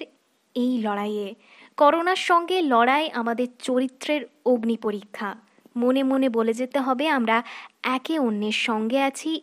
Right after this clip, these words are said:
এই লড়াইয়ে। টিম স্পিরিট ছাড়া কিন্তু আমরা এগোতে পারবো না। অবশ্যই জন্মদিনের অসংখ্য শুভেচ্ছা জানাই আমাদের god of ক্রিকেটারকে।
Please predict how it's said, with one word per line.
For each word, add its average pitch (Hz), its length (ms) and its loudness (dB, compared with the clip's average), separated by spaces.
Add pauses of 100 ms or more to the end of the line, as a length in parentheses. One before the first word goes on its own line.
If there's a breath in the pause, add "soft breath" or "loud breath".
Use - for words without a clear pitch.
এই 247 240 0
লড়াইয়ে। 208 540 0 (1040)
টিম 330 260 -2
স্পিরিট 240 580 -4
ছাড়া 240 300 -4
কিন্তু 254 460 -6 (140)
আমরা 214 340 -8 (160)
এগোতে 233 420 -2
পারবো 208 380 -4
না। 202 260 -8 (1800 soft breath)
অবশ্যই 208 480 -8 (380 loud breath)
জন্মদিনের 269 720 0 (240)
অসংখ্য 247 500 -4
শুভেচ্ছা 233 560 -6
জানাই 226 400 -6
আমাদের 214 400 -4 (960 soft breath)
god 247 300 0
of 214 180 -4 (120)
ক্রিকেটারকে। 196 760 -8